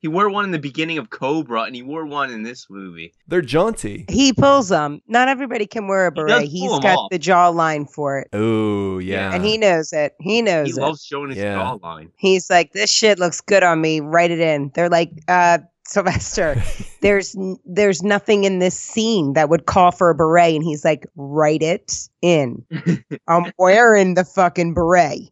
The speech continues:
Speaker 1: <laughs>
Speaker 2: You're playing an Egyptian in two thousand B C. I don't know if they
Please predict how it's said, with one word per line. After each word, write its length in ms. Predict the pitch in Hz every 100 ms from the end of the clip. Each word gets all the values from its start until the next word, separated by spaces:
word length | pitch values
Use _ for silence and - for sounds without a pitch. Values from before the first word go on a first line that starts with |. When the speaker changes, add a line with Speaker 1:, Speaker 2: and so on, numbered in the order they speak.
| 170 -
Speaker 1:
<laughs> 580 | 117 160 131 139 135 135
Speaker 2:
You're 160 | 147
playing 400 | 143 156 175 185
an 80 | 165
Egyptian 880 | 135 110 - 160 175 - 123 101 101
in 500 | 127 127 120 120 113 -
two 140 | 156
thousand 440 | 151 143 135 135
B 160 | 123 131
C. 380 | - 160 160 104
I 80 | 104
don't 140 | 123
know 200 | 135 131
if 120 | 127
they 160 | 135